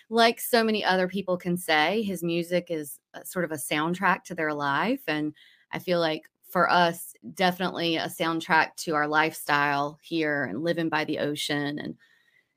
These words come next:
you know, sort of that simple, free living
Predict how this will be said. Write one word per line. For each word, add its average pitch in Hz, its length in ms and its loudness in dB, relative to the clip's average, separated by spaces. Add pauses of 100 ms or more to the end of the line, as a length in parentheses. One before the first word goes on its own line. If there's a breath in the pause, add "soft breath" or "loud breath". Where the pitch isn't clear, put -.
you 247 160 4
know, 202 300 2 (640 loud breath)
sort - 260 -4
of 214 60 0
that 190 300 4 (340 soft breath)
simple, 208 760 2 (180)
free 214 260 0
living 185 640 2